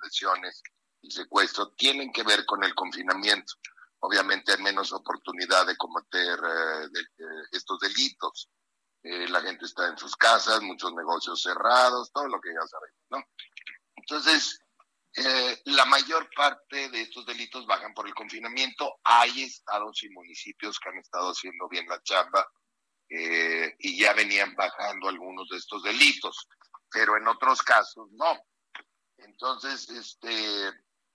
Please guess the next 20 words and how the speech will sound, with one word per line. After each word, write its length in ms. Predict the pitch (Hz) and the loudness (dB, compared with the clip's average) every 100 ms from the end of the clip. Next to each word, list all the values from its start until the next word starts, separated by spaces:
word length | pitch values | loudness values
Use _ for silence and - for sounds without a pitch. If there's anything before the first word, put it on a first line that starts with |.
| _ _ _ _ _ _ _ _ | _ _ _ _ _ _ _ _
yo 240 | - 127 | -4 -2
te 80 | - | -2
puedo 220 | 131 147 | 4 4
decir 200 | 143 143 123 | 4 -2 -4
que 120 | 139 | -4
son 260 | 127 127 120 | -2 -2 2
buenas 320 | 117 117 117 | 2 4 0
noticias, 680 | 107 107 139 143 - 87 - | 0 -2 -6 -6 -8 -8 -8
¿no? 300 | 110 - - _ _ _ | -6 -6 -10 _ _ _
Pero 460 | 135 143 143 147 - | 4 6 6 2 -2
que 140 | 117 | -12
se 180 | - 113 | -14 -12
deben 560 | 120 127 113 117 120 - | -6 -4 -2 -6 -8 -6
a, 500 | 107 110 107 107 107 - - | 2 4 6 2 -2 -10 -18
este, 920 | 98 98 - - 104 98 92 90 85 - | -14 -14 -16 -14 -8 -8 -8 -10 -14 -6
a, 880 | 92 95 90 87 - 90 87 80 82 | -2 0 0 -2 -4 -4 -2 -2 -4
a 60 | |
este 280 | 90 - 110 | -10 -16 -16
tema 400 | - 104 104 107 | -10 -6 -2 -2
de, 440 | 98 90 85 80 | -2 -10 -12 -14